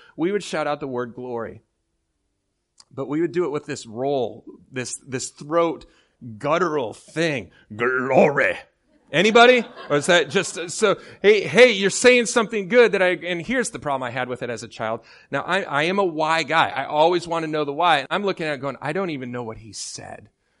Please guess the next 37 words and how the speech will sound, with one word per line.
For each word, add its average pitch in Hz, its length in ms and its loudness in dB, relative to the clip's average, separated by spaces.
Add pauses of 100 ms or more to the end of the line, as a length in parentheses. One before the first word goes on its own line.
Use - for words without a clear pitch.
(140)
You 196 160 -2
have 135 220 0
no 175 400 2
clue 160 340 -2
what 135 180 -6
he 139 160 -14
said. 135 220 -8
He's 226 220 -4
just 214 260 -4
in 170 60 -6
his 135 180 -8
introduction. 147 540 -8
He 214 160 -4
said 160 340 -4
three 156 160 -4
words 147 320 -2
and 139 80 -10
you're 160 180 -2
already 110 280 -4
shouting 104 360 -10
glory 156 380 -2
to - 140 -18
him. 104 200 -18 (460)
And 135 100 -8
I'm 196 160 0
looking 226 240 0
at 170 120 -2
it - 20 -4
as 143 140 -6
a 135 40 -12
child 180 300 -6
going, 135 200 -6
"Okay, 156 340 -6
the 143 120 -6
word 180 280 -4
glory 180 280 -2
means 147 520 -8